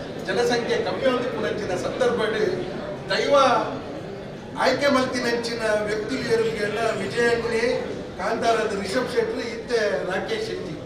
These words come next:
ವ್ಯಕ್ತಿಗಳ ಮುಖಾಂತರ ಜನಕ್ಕೆ ದೈವಾರಾಧನೆದ ಭಕ್ತಿಲ ಭಯಲ್ಲ ಮೂಡ್ದು ಕೊಪ್ಪುನಂಚಿನ ಸಂದರ್ಭ ಈ ಜಿಲ್ಲೆಡಿ ನಿರ್ಮಾಣ ಆಗುತ್ತೆ. ಅದಕ್ಕೆ ಮೂಲ ಕಾರಣನೇ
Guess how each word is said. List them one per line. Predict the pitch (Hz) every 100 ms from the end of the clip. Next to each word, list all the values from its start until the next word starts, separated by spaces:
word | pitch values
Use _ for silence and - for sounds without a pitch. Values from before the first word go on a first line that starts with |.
| - - - - -
ವ್ಯಕ್ತಿಗಳ | 196 277 285 254
ಮುಖಾಂತರ | 247 269 285 277 262 247 - -
ಜನಕ್ಕೆ | 240 - 165 - - -
ದೈವಾರಾಧನೆದ | 208 254 262 262 254 247 240 233 220 214
ಭಕ್ತಿಲ | 214 - 240 233 220
ಭಯಲ್ಲ | 220 233 226 190 - - - -
ಮೂಡ್ದು | 196 202 -
ಕೊಪ್ಪುನಂಚಿನ | 247 233 233 220 208 220 202 -
ಸಂದರ್ಭ | 277 262 262 247 233 226 214 - - - -
ಈ | 214 -
ಜಿಲ್ಲೆಡಿ | 226 233 233 196 196
ನಿರ್ಮಾಣ | 196 196 226 208
ಆಗುತ್ತೆ. | 185 180 214 233
ಅದಕ್ಕೆ | 214 202 180
ಮೂಲ | 233 254 226
ಕಾರಣನೇ | 214 214 214 220